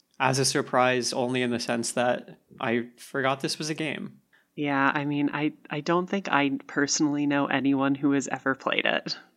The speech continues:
Speaker 1: Uh, I've, I have played it.
Speaker 2: Oh, okay.
Speaker 1: Because it was on Game Pass for a while, I think.
Speaker 2: Hmm.
Speaker 1: I, I, I think that was the case. It's, it's some way I had, I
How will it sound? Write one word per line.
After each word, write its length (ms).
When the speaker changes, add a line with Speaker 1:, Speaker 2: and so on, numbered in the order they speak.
Speaker 1:
Uh, 220
I've, 360
I 140
have 320
played 220
it. 240
Speaker 2:
Oh, 400
okay. 400
Speaker 1:
Because 260
it 80
was 100
on 400
Game 380
Pass 380
for 140
a 60
while, 240
I 120
think. 500
Speaker 2:
Hmm. 260
Speaker 1:
I, 80
I, 100
I 60
think 220
that 100
was 100
the 80
case. 160
It's, 220
it's 200
some 200
way 260
I 180
had, 580
I 200